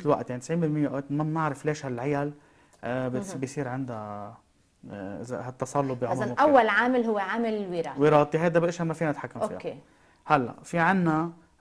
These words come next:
Speaker 1: على العمر كمان تقدم، مثل ما حكينا، هيدا
Speaker 2: ما
Speaker 1: شيء ما
Speaker 2: في
Speaker 1: فينا
Speaker 2: أشياء
Speaker 1: نتحكم فيه.
Speaker 2: خلقية كونجينيتال؟
Speaker 1: في أشياء كونجينيتال بالتصلب الشرايين لا.
Speaker 2: لا.
Speaker 1: أبدًا.
Speaker 2: أوكي.
Speaker 1: أبدًا.
Speaker 2: أوكي.
Speaker 1: هلا بن-، بنوصل للعوامل يلي نحن عادة فينا نتحكم فيها.
Speaker 2: مهم.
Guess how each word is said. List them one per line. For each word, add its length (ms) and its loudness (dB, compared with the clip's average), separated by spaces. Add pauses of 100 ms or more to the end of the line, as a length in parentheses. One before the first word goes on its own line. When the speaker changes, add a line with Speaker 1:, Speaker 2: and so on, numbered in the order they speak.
Speaker 1:
على 160 0
العمر 380 6
كمان 300 -4
تقدم، 420 0
مثل 160 -2
ما 60 -2
حكينا، 300 0
هيدا 120 2
Speaker 2:
ما 60 4
Speaker 1:
شيء 140 0
ما 80 4
Speaker 2:
في 60 4
Speaker 1:
فينا 120 4
Speaker 2:
أشياء 160 8
Speaker 1:
نتحكم 200 6
فيه. 100 -6
Speaker 2:
خلقية 360 0 (160)
كونجينيتال؟ 680 -12
Speaker 1:
في 300 0
أشياء 320 0
كونجينيتال 580 2
بالتصلب 580 6
الشرايين 380 2
لا. 260 2
Speaker 2:
لا. 180 -6 (300)
Speaker 1:
أبدًا. 140 2
Speaker 2:
أوكي. 200 -8 (220)
Speaker 1:
أبدًا. 280 -6 (160)
Speaker 2:
أوكي. 380 -6 (240)
Speaker 1:
هلا 340 4
بن-، 240 4
بنوصل 520 6
للعوامل 460 6
يلي 220 6
نحن 180 -2
عادة 300 4
فينا 220 2
نتحكم 380 -4
فيها. 340 -8
Speaker 2:
مهم. 260 -10